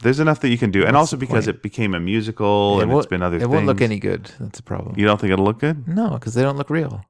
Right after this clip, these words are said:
Speaker 1: Hmm.
Speaker 2: Uh, did you see Jungle Book? They didn't look real.
Speaker 1: Hey.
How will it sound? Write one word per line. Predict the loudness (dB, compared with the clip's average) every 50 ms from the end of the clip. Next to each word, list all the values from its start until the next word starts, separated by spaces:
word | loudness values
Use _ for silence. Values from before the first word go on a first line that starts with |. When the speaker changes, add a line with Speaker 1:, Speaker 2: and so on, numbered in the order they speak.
| _ _ _
Speaker 1:
Hmm. | -6 -4 -4 -4 -4 -6 -10 -14 _ _ _ _
Speaker 2:
Uh, | -8 -8
did | -6 -4
you | -4 -4
see | -2 -2 -2
Jungle | -2 -2 0 0 -2
Book? | -2 -2 -4 -6 -6 -4
They | -4
didn't | -4 -4 -6
look | -8 -8 -8
real. | -6 -6 -6 -8 -10 -12 _ _ _ _ _ 0
Speaker 1:
Hey. | 2 4 4 4 2 0 -2 -2 -4 -4